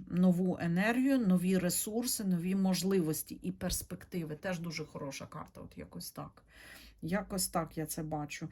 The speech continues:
І це якось, знаєте, це дуже якось вривається в наш простір, е, в Україну. Якось це все, ці шанси, якось вони одноразово це все. Е, були в блокаді, було це все погане, погане, погане, а тут якось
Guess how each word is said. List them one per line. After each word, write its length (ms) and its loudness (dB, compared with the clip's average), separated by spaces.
І 80 -4
це 200 8
якось, 280 6
знаєте, 440 2
це 180 4
дуже 280 4
якось 320 4
вривається 800 2
в 80 -2
наш 340 -2
простір, 720 -6
е, 160 -2
в 220 -4
Україну. 580 0
Якось 400 -4
це 140 -4
все, 340 -2
ці 200 -6
шанси, 480 -2
якось 360 -2
вони 220 6
одноразово 800 4
це 180 -6
все. 320 -4
Е, 200 0
були 320 2
в 80 2
блокаді, 600 6
було 680 2
це 240 6
все 280 2
погане, 540 8
погане, 380 6
погане, 300 10
а 80 10
тут 240 0
якось 440 6